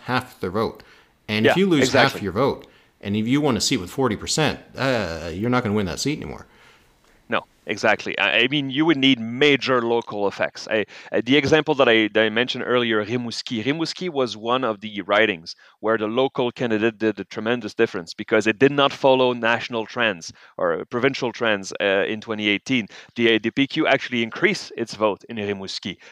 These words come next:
Speaker 2: whereas nationally, well, they went from twenty-five to seventeen percent. That's, that's a huge chunk.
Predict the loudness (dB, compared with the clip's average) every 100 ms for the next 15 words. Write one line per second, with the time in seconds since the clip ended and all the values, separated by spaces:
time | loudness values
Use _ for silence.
0 | -2 2 4 4 0 -8 -6 -4 -2 -4
1 | -6 -6 -2 -2 -2 -4 -4 -4 -8 -10
2 | -10 -10 -4 2 2 2 -4 -6 -6 -6
3 | -8 -8 -10 -10 -4 -4 -4 -12 -14 -12
4 | -14 -8 -8 -8 -4 0 0